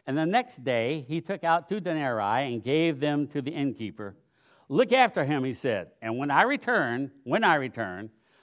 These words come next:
I will reimburse you for any extra expense you may have.'" Which of these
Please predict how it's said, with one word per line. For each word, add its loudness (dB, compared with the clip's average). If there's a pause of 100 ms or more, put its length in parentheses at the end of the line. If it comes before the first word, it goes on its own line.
(140)
I 4
will 2
reimburse -2
you 0
for -10
any -6
extra -10
expense -10
you -8
may -8
have.'" -10 (3000)
Which 0
of 4
these 0